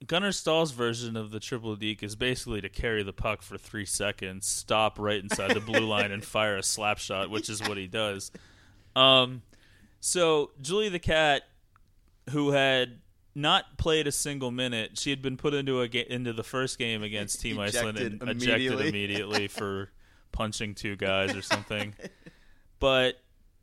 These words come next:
Speaker 1: so she's making her debut, really.
Speaker 2: Yeah.
Speaker 1: I guess, like, since it's the shootout, she officially played zero minutes
Speaker 2: <laughs> Right.
Speaker 1: for Team U S A.
Speaker 2: Yeah.
Speaker 1: Um,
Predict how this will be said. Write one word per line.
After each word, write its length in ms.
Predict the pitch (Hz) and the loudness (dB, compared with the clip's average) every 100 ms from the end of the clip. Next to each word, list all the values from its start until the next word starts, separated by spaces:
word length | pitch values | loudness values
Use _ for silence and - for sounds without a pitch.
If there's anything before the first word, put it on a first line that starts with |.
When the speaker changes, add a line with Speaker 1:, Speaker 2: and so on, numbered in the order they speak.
| _ | _
Speaker 1:
so 320 | - - 160 | -2 0 2
she's 200 | 143 185 | 0 -2
making 300 | 185 190 175 | -2 -2 -2
her 160 | 151 135 | -4 -4
debut, 580 | 123 139 143 123 143 170 | 2 2 2 0 0 2
really. 580 | 117 135 123 113 117 - - _ - - - - - | 2 2 4 4 2 -4 -20 _ -20 -20 -20 -18 -18
Speaker 2:
Yeah. 160 | - 151 | 2 6
Speaker 1:
I 80 | |
guess, 260 | 233 381 - | 6 4 2
like, 160 | 247 190 | 0 0
since 240 | 214 196 | -4 -4
it's 120 | 180 | -4
the 100 | - | -2
shootout, 460 | 135 - 196 151 123 | -2 0 4 4 2
she 160 | - | 0
officially 440 | 156 - 165 - 127 | -2 0 -4 -2 -4
played 360 | - 120 107 | -2 -2 -2
zero 420 | 113 131 131 117 104 | -4 -2 0 0 0
minutes 640 | 107 107 98 92 - 226 | -4 -4 -6 -6 -4 -4
Speaker 2:
<laughs> 40 | - | -4
Right. 120 | 247 - - - | -6 -6 -12 -4
Speaker 1:
for 100 | 135 | -4
Team 300 | - 139 151 | -2 -4 -2
U 160 | 139 | -2
S 180 | 117 - 131 | -2 -2 0
A. 300 | 120 107 117 - _ _ _ _ - | 0 -2 -6 -14 _ _ _ _ -4
Speaker 2:
Yeah. 300 | 127 127 120 | 0 2 0
Speaker 1:
Um, 200 | 113 107 | -2 -8